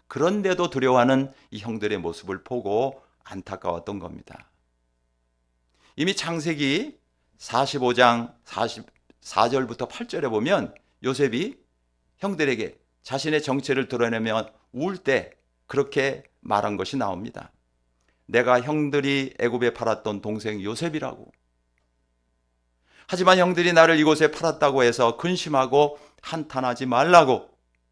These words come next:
하나님이 생명을 구원하시려고 나를 형들보다 먼저 보내신 거라고.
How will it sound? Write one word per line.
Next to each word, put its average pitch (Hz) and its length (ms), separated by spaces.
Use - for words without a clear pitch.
하나님이 240 640
생명을 247 540
구원하시려고 180 1120
나를 208 280
형들보다 214 560
먼저 190 600
보내신 220 440
거라고. 160 480